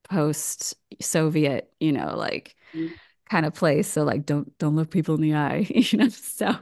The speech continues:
Speaker 1: but sometimes it's kinda nice 'cause you're like, "You know, I'm just not feeling it today anyway. So
Speaker 2: <laughs>
Speaker 1: just don't, don't be looking at me, okay?" <laughs>
Speaker 2: How many languages do you speak?
Speaker 1: Well, I would say I used to speak Indonesian fluently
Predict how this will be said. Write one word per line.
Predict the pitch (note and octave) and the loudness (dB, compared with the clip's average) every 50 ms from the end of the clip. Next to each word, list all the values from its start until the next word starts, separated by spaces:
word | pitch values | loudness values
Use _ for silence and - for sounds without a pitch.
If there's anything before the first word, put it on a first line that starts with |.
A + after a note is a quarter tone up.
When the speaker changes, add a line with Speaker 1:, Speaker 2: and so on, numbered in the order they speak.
| - - - | -8 -8 -4
Speaker 1:
but | G3+ G3 - | -4 -4 -2
sometimes | A3 A#3 D4 E4 C4 A#3+ B3+ A3+ | 0 0 2 2 2 2 0 -2
it's | G#3 A#3 | -6 -6
kinda | - A#3+ F#3 D#3+ | -4 -4 -2 -2
nice | E3 E3 E3+ F3+ D#3+ - - | -2 -2 -2 -4 -4 -6 -6
'cause | - D#3 E3+ | -8 -6 -6
you're | D3 D3+ | -4 -4
like, | C#3+ - - - | -4 -4 -6 -4
"You | - E3+ | -2 0
know, | E3+ E3 | 2 2
I'm | E3 D#3+ D#3+ | 2 2 0
just | D#3+ - - | 0 0 0
not | D#3 D3+ - - | -2 -2 -2 -2
feeling | - E3 E3 E3+ D#3+ D#3+ | -2 0 0 2 2 0
it | C#3 - | -2 -4
today | - D#3 C#3+ D3+ D3+ D3+ | -6 -6 -4 -2 -2 0
anyway. | D#3 F3+ E3 D3 A2+ - - D#3+ | 0 0 0 0 0 0 0 0
So | D#3+ B3 A#3 D3+ D3 D3+ | 2 2 0 2 2 0
Speaker 2:
<laughs> | C#3+ - | 0 0
Speaker 1:
just | - D#3+ A3+ - - - F4 E3+ D#3+ D#3+ | 0 -2 -2 -2 -4 -8 -8 -4 0 4
don't, | F3 F3 F3+ - - - E3 | 4 4 4 4 0 -2 0
don't | F3 F3 F3 | 2 4 4
be | F3 F3 | 4 4
looking | E3+ F3 F#3 - E3+ E3 | 4 4 2 2 2 0
at | D#3 E3 | 0 0
me, | F#3+ F#3 F3+ | -2 -2 -2
okay?" | - G#3+ - - - F4+ D4+ C4+ - - - - - - _ _ _ _ _ _ _ - | 0 2 2 4 4 2 0 -2 -6 -14 -20 -20 -20 -20 _ _ _ _ _ _ _ -6
<laughs> | A3 - - - - D4+ - _ _ - B3 - - _ _ _ - | -6 -6 -6 -4 -6 -6 -6 _ _ -8 -8 -8 -8 _ _ _ -2
Speaker 2:
How | C#4+ | 2
many | C#4+ C#4+ C4+ | 2 4 4
languages | A#3+ G#3+ A3 A#3+ B3 A#3 G#3+ F#3+ F3+ - | 4 2 2 0 0 -2 -4 -4 -6 -6
do | F3+ E3+ | -6 -6
you | D#3+ | -6
speak? | - - D#3 D3+ D3 D3 - - _ _ _ _ _ _ _ _ _ _ _ _ _ _ _ _ _ | -6 -8 -10 -10 -10 -12 -14 -20 _ _ _ _ _ _ _ _ _ _ _ _ _ _ _ _ _
Speaker 1:
Well, | - E3 E3+ D#3+ D#3+ C#3+ - - _ _ - | -6 -4 -2 -2 -2 -4 -6 -10 _ _ -4
I | D#3+ | -2
would | E3+ F3+ F3+ | -2 0 0
say | F3 D#3 - - | 0 -2 0 0
I | D#3 | -2
used | D#3+ E3+ F#3+ A#3 F4 E4 - - | -2 0 2 2 0 0 0 -4
to | E3 | -6
speak | D#3 - - - - - - | -6 -6 -6 -6 -6 -4 -2
Indonesian | - F3+ F3+ E3+ D#3+ E3 E3 D#3+ D#3 D3+ D3+ D#3 D3 | 0 4 4 6 6 6 6 6 4 4 2 0 0
fluently | - F3 F#3+ F3+ - - - - - - - D#3+ | 0 -2 -2 -2 -2 -2 -4 -6 -6 -4 -4 -6